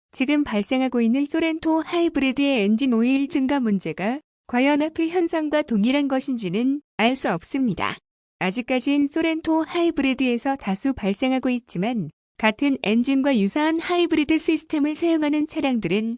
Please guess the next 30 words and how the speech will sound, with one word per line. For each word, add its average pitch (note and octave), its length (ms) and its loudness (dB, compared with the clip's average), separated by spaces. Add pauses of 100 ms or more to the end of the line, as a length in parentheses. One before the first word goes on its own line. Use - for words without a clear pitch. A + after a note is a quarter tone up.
(280)
동일한 B3+ 400 2
문제가 A#3+ 460 0
발생할 C4+ 500 -2
수 C4 140 -4
있으므로 F#3+ 640 -4 (180)
주의 C#4 260 2
깊게 C#4 440 -4
살펴보아야 C4+ 720 -2
할 D4+ 180 -4
것 D4+ 160 -4
같습니다. C4 720 -4 (240)
엔진 A#3 380 0
오일 A3+ 420 0
점검 A3 420 0
방법은 C4 540 2
다음과 C4 380 0
같습니다. G3+ 680 -4 (420)
일, A3 360 -2 (140)
차량을 D#4 380 0
평지에 C#4+ 460 2
주차하고 G#3+ 840 -2 (160)
냉각수 D4+ 500 2
온도가 A#3 520 -2 (120)
일정한 D4 540 0
정상 B3 500 -2
온도에 C#4 420 2
도달할 C4+ 460 0
때까지 C#4+ 480 -2
엔진을 A#3 480 0
해열합니다. C4 800 0